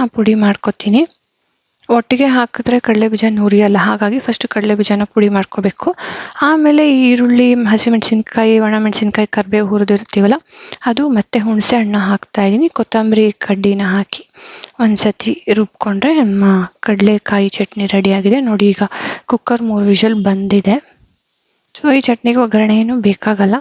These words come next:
ಬೇಕಿದ್ರೆ ಹಾಕೋಬಹುದು. ನೋಡಿ, ಥಿಕ್ನೆಸ್ ಹೇಗಿದೆ, ಕಾಯಿ ಹಾಕ್ತಿದ್ರೂ ಕಡಲೆ ಬೀಜ ಇರುತ್ತಲ್ಲ, ಅದರ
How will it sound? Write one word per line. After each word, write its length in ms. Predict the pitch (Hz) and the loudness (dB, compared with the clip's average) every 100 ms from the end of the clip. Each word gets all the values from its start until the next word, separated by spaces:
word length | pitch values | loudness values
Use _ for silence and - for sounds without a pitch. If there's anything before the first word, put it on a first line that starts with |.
| - - | -6 -8
ಬೇಕಿದ್ರೆ 360 | 202 - - 254 | -6 -6 -2 -2
ಹಾಕೋಬಹುದು. 640 | 247 254 - 220 214 247 | 0 -2 -4 0 0 2
ನೋಡಿ, 280 | 226 208 220 - - - - | 0 0 -2 -6 -14 -14 -4
ಥಿಕ್ನೆಸ್ 520 | 240 - 240 240 233 | -4 -4 0 0 2
ಹೇಗಿದೆ, 520 | 220 208 208 226 - - | 0 2 0 0 -4 -10
ಕಾಯಿ 240 | - 233 233 | -4 -2 0
ಹಾಕ್ತಿದ್ರೂ 580 | 233 233 233 220 226 240 | 0 -2 -2 -2 -2 -4
ಕಡಲೆ 320 | 214 208 220 | -2 0 0
ಬೀಜ 200 | 220 208 | -2 -2
ಇರುತ್ತಲ್ಲ, 340 | 202 208 214 | -2 -2 -2
ಅದರ 160 | 208 | 0